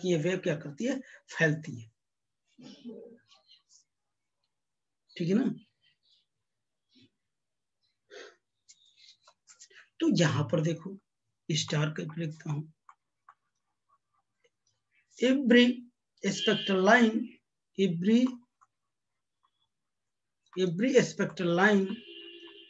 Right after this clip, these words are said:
has a finite width, finite width।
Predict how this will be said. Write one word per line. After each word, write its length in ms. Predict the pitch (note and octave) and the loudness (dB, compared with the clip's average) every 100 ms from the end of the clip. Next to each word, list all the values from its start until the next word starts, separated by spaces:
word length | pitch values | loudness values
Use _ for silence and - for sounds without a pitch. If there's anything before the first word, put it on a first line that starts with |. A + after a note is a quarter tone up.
| _ _ _ _ _ _ _ _ _ _ _ _ _ _ - | _ _ _ _ _ _ _ _ _ _ _ _ _ _ -6
has 380 | D#3 F#3 A3 A#3+ - | 0 6 6 4 0
a 300 | F3+ F3+ G#3 A#3+ - _ _ _ _ _ _ _ _ _ - | 0 0 0 -4 -12 _ _ _ _ _ _ _ _ _ -4
finite 480 | F3 G3+ A3+ C#4 C#4+ | 2 6 8 6 6
width, 260 | G#3 D3+ - A#2 - - - _ _ - - - - _ _ _ - _ - _ _ _ _ _ _ - D#3 | 2 2 -4 -8 -8 -10 -16 _ _ -16 -16 -20 -20 _ _ _ -20 _ -20 _ _ _ _ _ _ -8 0
finite 440 | E3+ F3+ G#3+ G3+ | 2 4 2 2
width। 360 | F3 D#3 - | 0 0 -4